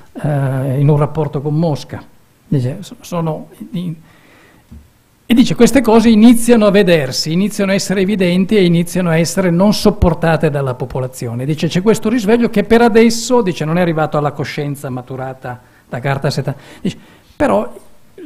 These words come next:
la società civile si sta muovendo, per adesso con queste grandi manifestazioni, senza ancora una coscienza politica. Dice, questa è la nostra speranza, questa è la nostra possibilità.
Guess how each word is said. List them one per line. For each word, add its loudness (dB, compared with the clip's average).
la 4
società 2
civile -2
si -12
sta -8
muovendo, -8
per -6
adesso -6
con -6
queste -6
grandi -2
manifestazioni, -2
senza -4
ancora -4
una -4
coscienza -6
politica. -6
Dice, -10
questa -8
è -8
la -6
nostra -12
speranza, -16
questa -8
è -4
la -6
nostra -10
possibilità. -10